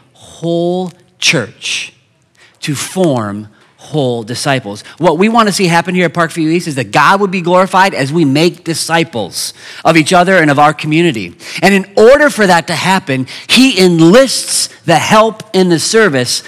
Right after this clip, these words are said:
of the entire congregation. And that's what we'll see just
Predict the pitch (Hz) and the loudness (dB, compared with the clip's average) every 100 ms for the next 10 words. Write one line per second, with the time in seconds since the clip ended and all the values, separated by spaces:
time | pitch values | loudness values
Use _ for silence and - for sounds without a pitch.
0 | - - - 190 160 202 185 170 - 240 | -16 -6 -2 0 -2 -2 0 0 2 2
1 | 247 240 202 208 185 180 196 214 220 160 | 4 2 2 0 0 0 0 0 -2 -6
2 | 92 _ _ _ _ _ _ _ _ _ | -8 _ _ _ _ _ _ _ _ _
3 | _ _ _ _ _ 139 165 165 175 160 | _ _ _ _ _ -4 -2 0 -2 -2
4 | 156 131 107 160 165 - - | -2 -4 -2 -4 -4 -6 -14